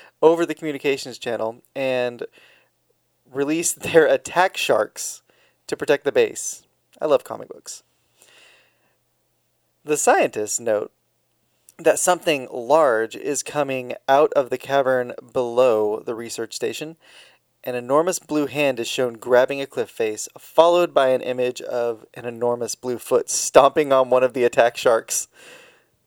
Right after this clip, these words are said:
Also, through this whole battle, like, the physics are just like, water doesn't exist. Just, so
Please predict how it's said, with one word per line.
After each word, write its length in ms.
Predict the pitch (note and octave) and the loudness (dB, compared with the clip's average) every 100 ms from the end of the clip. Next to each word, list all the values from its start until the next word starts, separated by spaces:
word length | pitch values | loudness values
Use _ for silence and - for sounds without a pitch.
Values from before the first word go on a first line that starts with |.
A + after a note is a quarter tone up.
| _ _ _ _ _ F4 A#4 - - - | _ _ _ _ _ _ -20 -20 -20 0
Also, 260 | F3 F3+ D3 | 2 2 0
through 140 | D#3 | 2
this 160 | C#3+ - | 0 2
whole 160 | F#3 | 2
battle, 340 | F#3 B2 B2 A2+ | 4 4 4 4
like, 360 | A2+ - - | 0 -2 -10
the 80 | B2 | -6
physics 440 | - D#3+ D#3 - C#3+ | 0 2 2 0 -4
are 80 | |
just 260 | B2+ A#2+ - | -2 -4 0
like, 200 | B2 A2+ _ | 0 0 _
water 320 | A2+ A2+ A2+ | 2 2 2
doesn't 200 | A2+ G#2+ | -2 -4
exist. 580 | A2 A2 A2+ - - - _ _ _ - | -8 -4 -4 -4 -10 -14 _ _ _ -20
Just, 260 | - - - _ _ - | -18 -18 -20 _ _ -16
so 240 | - - | -12 -12